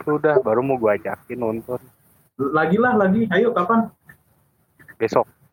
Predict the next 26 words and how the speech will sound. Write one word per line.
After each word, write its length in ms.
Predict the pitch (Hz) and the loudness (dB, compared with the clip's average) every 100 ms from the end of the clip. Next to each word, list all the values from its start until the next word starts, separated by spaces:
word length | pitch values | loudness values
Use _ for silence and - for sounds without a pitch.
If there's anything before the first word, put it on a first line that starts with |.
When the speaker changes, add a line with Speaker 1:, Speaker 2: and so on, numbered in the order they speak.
| _ | _
Speaker 1:
langsung. 400 | 110 113 123 113 - _ _ _ _ _ _ _ | -8 -6 -6 -8 -10 _ _ _ _ _ _ _
Speaker 2:
Penuh, 280 | 175 240 269 | 0 2 2
bego, 320 | 170 143 196 | 2 2 2
Pan. 160 | 220 240 | 2 2
Nggak 240 | 190 165 | 2 0
bisa 160 | - 160 | 0 0
langsung 480 | 165 180 175 170 165 | 2 0 0 -2 0
lihat 320 | 185 202 165 | 2 2 2
dah 80 | 151 | 0
tiketnya. 560 | 151 143 139 139 135 _ _ _ - - _ _ _ _ _ _ _ _ _ _ | 0 0 0 -4 -6 _ _ _ -12 -12 _ _ _ _ _ _ _ _ _ _
Speaker 1:
Oh, 160 | 113 127 | -2 0
lu 80 | 143 | 0
beli 240 | 135 131 | 0 0
dari 320 | 117 110 107 - - | 2 2 0 -6 -8
M-Tix 320 | 110 113 - - | -4 -2 -4 -4
ya? 160 | 107 - _ _ _ _ _ _ _ _ _ _ _ - _ | -6 -6 _ _ _ _ _ _ _ _ _ _ _ -20 _
Speaker 2:
Jadi 160 | 139 190 | 0 2
gimana, 320 | 190 202 208 | 4 2 2
Pan? 240 | 202 175 143 - _ | 0 0 -4 -10 _
Apa 240 | 147 151 | -2 -2
kita 400 | 151 151 156 156 | -2 -2 0 2
nonton 320 | 156 175 165 147 | 2 0 0 0
nih? 80 | 127 - _ _ _ | -2 -6 _ _ _
Spider-Man 640 | - - - 131 135 139 139 | -20 -6 0 2 2 0 0
yang 100 | 143 | 0
baru. 220 | 151 | 0